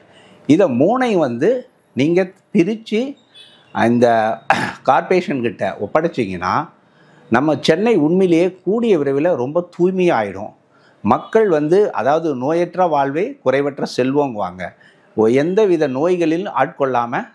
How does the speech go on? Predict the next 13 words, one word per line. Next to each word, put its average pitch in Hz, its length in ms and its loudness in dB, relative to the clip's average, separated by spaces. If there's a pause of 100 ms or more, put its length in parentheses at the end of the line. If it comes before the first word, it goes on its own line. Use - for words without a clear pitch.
(140)
தங்களை 120 400 0
பாதுகாப்பதுக்கான 127 920 -2
வழிமுறை. 107 520 -6 (340)
மக்கள் 151 380 0
தான் 185 180 0
இதற்கு 127 460 -4
ஒத்துழைப்பு 120 460 -2
கொடுக்கணுங்கிறது 101 800 -6
ரொம்ப 113 260 0
முக்கியம். 107 380 -8
இது 143 220 -2
ஒரு 160 260 0
சோஷியல் 180 640 -2